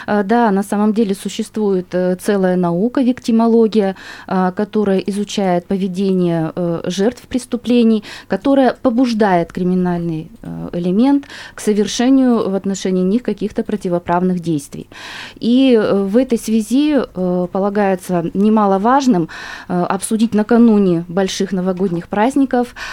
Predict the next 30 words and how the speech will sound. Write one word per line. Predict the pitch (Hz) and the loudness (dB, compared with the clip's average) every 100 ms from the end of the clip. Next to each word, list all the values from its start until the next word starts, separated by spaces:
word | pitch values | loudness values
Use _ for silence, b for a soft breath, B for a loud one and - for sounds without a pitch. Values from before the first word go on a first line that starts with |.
| B B B | B B B
э, | - 196 190 196 | -2 0 0 2
эту | 240 247 226 | 0 0 -4
тему, | - 214 220 269 277 - B B | -2 2 4 4 2 -2 B B
э, | - 196 190 | -4 -2 0
для | 208 | -2
того, | 214 220 302 | 0 0 0
чтобы | - 233 - 208 202 196 | 0 -2 0 0 0 0
каждый | 254 247 214 | 0 0 -2
человек | - 214 220 226 202 | 0 2 4 2 0
смог | 233 214 | -2 -2
посмотреть | - 202 208 220 220 | -4 -4 -2 0 -2
на | 196 | -2
себя | 196 196 196 | -4 -2 -2
со | 190 | -4
стороны | 185 196 202 220 285 | -6 -2 0 2 2
и | 277 285 | 2 0
проанализировать | - 240 240 240 254 226 202 180 180 | 2 4 4 4 2 2 2 0 -4
свое | 185 185 | -4 -4
поведение, | 185 190 202 214 294 294 269 262 B B B B | -2 -4 -2 0 0 2 2 0 B B B B
э, | - 208 208 196 | -2 0 2 2
в | 247 285 | 0 0
определенной | 202 196 190 214 262 247 | -2 -4 -2 2 4 2
потенциально | 220 214 214 - 226 190 170 170 | 0 -2 -2 0 0 2 0 -4
опасной | - 247 262 | -2 -2 -2
криминогенной | 226 185 180 180 180 202 202 | -4 -2 0 -2 -2 -2 -2
ситуации. | - - 185 175 - 143 139 - B B B B B - | -6 -4 -2 -2 -2 -8 -10 -14 B B B B B -6
А, | 190 196 196 190 - | -2 0 0 0 0
не | 214 233 240 | 2 4 2
секрет, | - 226 254 302 | 0 -2 0 0
что, | - - 220 220 208 | -4 -2 2 2 2